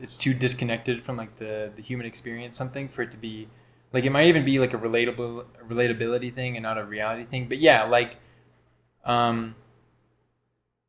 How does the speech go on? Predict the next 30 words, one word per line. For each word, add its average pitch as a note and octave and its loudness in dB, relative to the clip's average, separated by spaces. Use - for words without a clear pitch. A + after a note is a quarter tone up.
like, B2 4
looking E3 6
at B2 4
this D3+ 6
film, B2 2
say, A2 0
yeah, E3 10
I, C#3+ 8
I, E3 4
yeah, D#3+ 8
I, C#3+ 4
I D#3 6
think F#3 6
I E3+ 10
take D#3+ 4
your C#3+ 4
point, C#3 0
and B2 -2
I A#2+ 2
think C3 2
it B2+ -2
probably C#3 2
has B2+ 4
to B2 -12
do A#2+ -2
with A2+ -6
quality B2 -2
in A#2 -8
some B2 -4
sense, D3+ -6